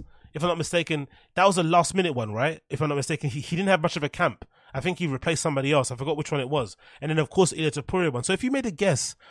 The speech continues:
that Ilia Topuria would have beat him, it's not, like, a bad assumption. And of, of course, whatever we say that, it's not to denigrate Volk.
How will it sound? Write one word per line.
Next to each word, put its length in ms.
that 140
Ilia 140
Topuria 400
would 100
have 140
beat 180
him, 300
it's 160
not, 120
like, 140
a 80
bad 460
assumption. 560
And 180
of, 340
of 120
course, 480
whatever 480
we 80
say 240
that, 260
it's 100
not 120
to 40
denigrate 460
Volk. 360